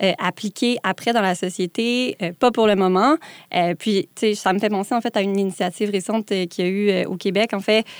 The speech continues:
euh, il y a une motion qui a été adoptée à l'Assemblée nationale, euh,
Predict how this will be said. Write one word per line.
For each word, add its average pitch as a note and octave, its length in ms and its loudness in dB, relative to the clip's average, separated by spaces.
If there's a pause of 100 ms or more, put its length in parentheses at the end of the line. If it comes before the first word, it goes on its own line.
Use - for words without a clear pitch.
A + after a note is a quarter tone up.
(240)
euh, E3+ 260 0
il - 60 -4
y F#3+ 80 2
a F#3+ 160 0
une F#3+ 140 2
motion G3+ 340 4
qui C#4+ 100 2
a - 20 4
été G3+ 160 0
adoptée G3 320 0
à A3+ 80 4
l'Assemblée F#3 320 0
nationale, G3 760 0
euh, E3+ 140 -4